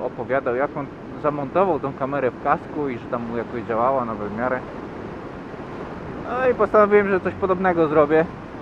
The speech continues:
Kupiłem tą kamerę. Kosztowała chyba coś czterdzieści funtów? Czy pięćdziesiąt jakoś tak? Nie, nie była to bardzo droga kamera, ale to było dawno temu.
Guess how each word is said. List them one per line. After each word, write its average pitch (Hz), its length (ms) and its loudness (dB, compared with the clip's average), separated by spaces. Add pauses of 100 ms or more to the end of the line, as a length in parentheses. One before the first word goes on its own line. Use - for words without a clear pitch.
(340)
Kupiłem 202 320 4
tą 156 180 -2
kamerę. 151 520 4 (760)
Kosztowała 156 460 4
chyba 175 220 0
coś 147 140 -4
czterdzieści 147 600 -4
funtów? 180 400 -2 (1200)
Czy - 60 -12
pięćdziesiąt 135 540 -4
jakoś 202 240 -6
tak? 170 180 0 (120)
Nie, 226 160 -8 (540)
nie 240 80 0
była 220 200 6
to 185 100 0
bardzo 165 280 4
droga 147 260 2
kamera, 143 380 2
ale 139 120 4
to 139 120 -4
było 151 180 0
dawno 156 280 4
temu. 131 320 -4